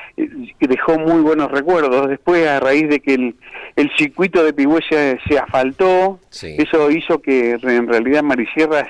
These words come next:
Speaker 1: este, que en ese, hasta ese momento corría solamente en tierra, dejara de venir. Eh, la conclusión es que hace veintitrés años que no venía, pero ahora
Speaker 2: Claro.
Speaker 1: la categoría fue mejorando muchísimo y ahora corren en asfalto,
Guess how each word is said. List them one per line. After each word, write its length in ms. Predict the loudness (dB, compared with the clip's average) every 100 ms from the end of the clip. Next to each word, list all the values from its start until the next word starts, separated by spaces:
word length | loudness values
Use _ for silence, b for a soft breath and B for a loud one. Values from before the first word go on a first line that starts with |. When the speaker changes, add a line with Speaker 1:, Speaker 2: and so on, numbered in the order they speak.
| -8
Speaker 1:
este, 320 | -10 -8 -12
que 100 | -4
en 340 | 0 0 2 0
ese, 120 | -2 -10
hasta 200 | -2 -2
ese 140 | 0
momento 400 | 0 0 0 -2
corría 300 | -2 -2 -2
solamente 520 | -2 -2 0 0 0
en 100 | -2
tierra, 420 | 0 0 0 -4 -4 B B B B
dejara 400 | -4 -2 0 0
de 80 | 2
venir. 460 | 0 0 0 -4 -12 _ -10
Eh, 960 | -6 -4 -4 -6 -6 -6 -8 -10 -14 -8
la 120 | -8
conclusión 480 | -6 -6 -6 -2 -2
es 100 | -2
que 160 | -2 -2
hace 180 | -2 -2
veintitrés 520 | -2 -4 -2 -2 0 -2
años 300 | -2 -4 -4
que 80 | -4
no 160 | -2
venía, 320 | 0 2 2 0
pero 220 | 0 2
ahora 240 | 2 0
Speaker 2:
Claro. 200 | -2 -6 -14 B -6
Speaker 1:
la 80 | -2
categoría 560 | -2 -2 0 2 2 0
fue 180 | -2
mejorando 680 | 0 0 0 0 0 2 2
muchísimo 800 | 0 -6 -2 -4 -2 0 0 -2 _ B B B
y 140 | 0 2
ahora 280 | 2 2 0
corren 440 | 0 0 0 0
en 100 | -2
asfalto, 600 | -2 0 0 2 0 0